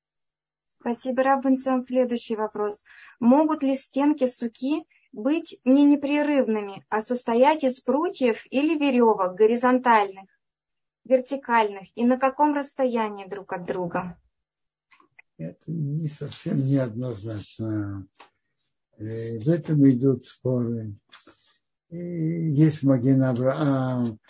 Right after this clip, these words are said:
Speaker 2: есть Мишна Брура, который его приводит. Смотрите, м, <laughs> если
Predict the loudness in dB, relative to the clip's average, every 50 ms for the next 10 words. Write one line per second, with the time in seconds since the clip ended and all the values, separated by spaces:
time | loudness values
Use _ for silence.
0 | _ _ _ _ _ 0 0 0 0 -4 -2 -2 -2 -2 -2 -2 -2 -2 0 0
1 | 2 4 4 6 6 6 6 4 2 2 0 -2 -2 -2 -2 -2 0 0 -2 -2
2 | -2 -4 -4 -6 -6 -6 -4 -4 -2 -2 0 0 0 -2 -4 -8 -12 -12 -12 -16
3 | _ _ _ _ _ _ _ _ _ _ _ _ _ _ _ _ _ _ _ _
4 | _ _ -20 -20 -20 _ _ _ _ _ _ _ _ _ _ _ _ _ _ _
5 | _ _ _ _ _ _ _ _ _ _ _ 2 6 6 6 6 6 6 6 6
6 | 4 2 -4 -6 -6 -8 -10 _ _ _ _ _ _ _ _ _ _ _ -6 -6
7 | -4 -4 -4 -6 -8 -10 -12 -16 _ _ _ _ _ _ _ _ _ _ _ _
8 | _ _ _ _ _ _ _ _ _ _ _ _ _ _ _ _ _ _ _ _
9 | _ _ _ _ _ _ _ _ _ _ _ _ _ _ _ _ -10 -10 -10 -8
10 | -8 -8 -8 -8 -12 -14 -14 _ _ _ _ _ _ _ _ _ _ _ _ _
11 | _ -20 -20 -20 _ _ _ _ _ _ _ _ _ -10 -4 0 2 4 4 4
12 | 2 -2 -10 -10 -6 -6 -6 -6 -6 -10 -16